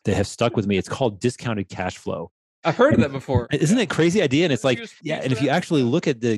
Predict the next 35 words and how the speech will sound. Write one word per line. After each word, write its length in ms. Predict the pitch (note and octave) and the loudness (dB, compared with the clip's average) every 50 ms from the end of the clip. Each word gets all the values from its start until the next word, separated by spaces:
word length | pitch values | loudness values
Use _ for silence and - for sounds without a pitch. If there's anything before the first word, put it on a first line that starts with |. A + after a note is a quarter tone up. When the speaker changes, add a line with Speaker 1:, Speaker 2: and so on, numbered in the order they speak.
| - - | -2 -6
Speaker 1:
cash 300 | - - A#2+ C3+ D#3 - | -8 -4 -4 -4 -4 -2
flows 240 | - C3+ A#2+ A2 - | -2 -2 -2 -2 -4
created 300 | - - C3 A#2+ A2+ A2 | -2 -2 0 2 2 2
over 160 | G2+ G#2 G2 | 0 0 -4
time, 680 | - - - - D3+ D3 B2+ G#2+ G2 F#2+ G2+ A#2 A#2+ - _ - | -6 -8 -12 -8 -4 -2 -2 -2 -2 -2 -2 -4 -6 -8 _ -8
Speaker 2:
Yeah. 220 | B2 A#2+ A#2+ A2+ - - | -6 -6 -6 -6 -10 -10
Speaker 1:
you 180 | G#2 G#2 A#2+ A#2+ | -6 -4 -4 -2
can 180 | - B2 A2+ | -2 -4 -6
predict 600 | G2 - G#2+ G2 F2+ F2 A#2 B2 A#2+ - _ _ _ _ | -4 -4 -6 -6 -4 -2 -2 -2 -2 -2 _ _ _ _
what 320 | - - B2+ B2+ A#2+ A2+ F#2+ | -18 -14 -8 -4 -4 -2 -2
the 80 | A#2 | -2
value 260 | F#2+ G#2 G2+ G2 G2+ G2 | 0 0 0 2 2 0
of 60 | F#2+ | -2
a 60 | G#2+ | -2
company 400 | - G#3 A3+ - C#3+ A2 F#2 F2 | -4 -4 -4 -2 -2 -4 -4 -4
is. 260 | F2 F#2+ F#2+ - - | -4 -6 -8 -8 -10
And 320 | - B2+ A#2+ A2+ A2+ A2 A#2+ | -6 -4 -2 -2 -2 0 -2
Speaker 2:
Mm. 20 | |
Speaker 1:
you 60 | B2+ | -2
can 160 | B2+ - A#2 | -2 -2 -2
get 140 | G2+ G2 F2 | -2 -2 -2
ahead 200 | E2+ - G3 B3+ | -2 -2 0 2
of 100 | B3 E3+ | 2 2
that 200 | A#2+ G#2+ G#2 G#2+ | 2 2 2 0
if 140 | A2 - - | 0 -2 -2
you 180 | A2 G#2+ G2+ G#2 _ _ _ _ _ _ | -4 -4 -4 -6 _ _ _ _ _ _
have 300 | _ - A2+ A2 G#2 G#2 | _ -4 -4 -4 -2 2
reason 240 | A2+ A#2 A2 G#2+ A2 | 2 2 2 0 -2
to 80 | G2+ G2 | -2 0
be 80 | G#2+ | -2
optimistic 440 | G#2 F#2+ - G2 A2+ D3 - - A2 G2 | -2 -2 -2 -2 -2 -2 -2 -2 -6 -6
the 60 | G2+ | -6
company 300 | - - A2+ - G2+ G2+ | -4 -6 -6 -6 -6 -8
will 140 | F#2 G2 G2 | -6 -6 -6
achieve 340 | E2+ - - A2 G2+ F2 | -6 -6 -6 -6 -6 -6